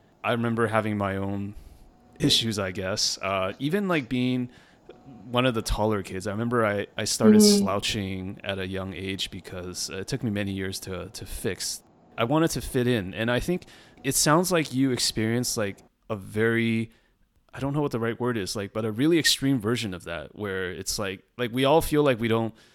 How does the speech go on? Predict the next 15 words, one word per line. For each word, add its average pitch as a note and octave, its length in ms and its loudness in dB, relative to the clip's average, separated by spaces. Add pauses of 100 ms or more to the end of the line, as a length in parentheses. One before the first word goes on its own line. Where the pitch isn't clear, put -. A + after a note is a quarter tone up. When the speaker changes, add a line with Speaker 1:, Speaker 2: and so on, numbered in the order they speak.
(280)
Speaker 1:
fit A#2 320 0
in B2 140 2
in A2+ 120 2
some G#2+ 300 0
way, G2+ 320 -2
but A2 400 0 (120)
it A2+ 100 0
was G#2+ 280 -2
really, A2 600 -2
it C3 40 -2
was B2 120 0
really C#3+ 180 4
tough B2+ 240 0
for G#2 100 -8
you. D#2 220 -12